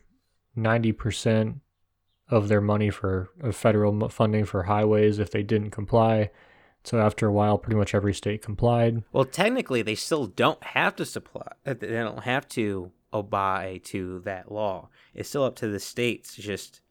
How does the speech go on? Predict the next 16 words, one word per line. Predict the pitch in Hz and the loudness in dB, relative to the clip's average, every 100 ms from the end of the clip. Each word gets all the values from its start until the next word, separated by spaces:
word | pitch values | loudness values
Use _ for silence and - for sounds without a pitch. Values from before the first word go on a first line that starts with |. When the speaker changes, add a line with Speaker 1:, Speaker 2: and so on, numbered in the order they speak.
| _ _ - | _ _ -4
Speaker 2:
well, | 120 135 127 120 _ _ _ - | 2 4 2 0 _ _ _ -4
let's | 131 120 | -4 -2
be | 120 | -2
honest, | 104 95 87 | 0 -2 -8
Nick. | 90 104 - - | -8 -8 -10 -4
A | |
lot | 107 113 | 0 2
of | |
those | 113 - | 0 -2
states, | 117 110 - - | -4 -4 -4 -4
one, | 120 110 107 | -2 0 0
want | 104 110 | -4 -4
more | 107 | -6
money, | 98 101 92 92 | -4 -4 -4 -8
and | 92 | -10
two, | - 107 90 | -4 -4 -4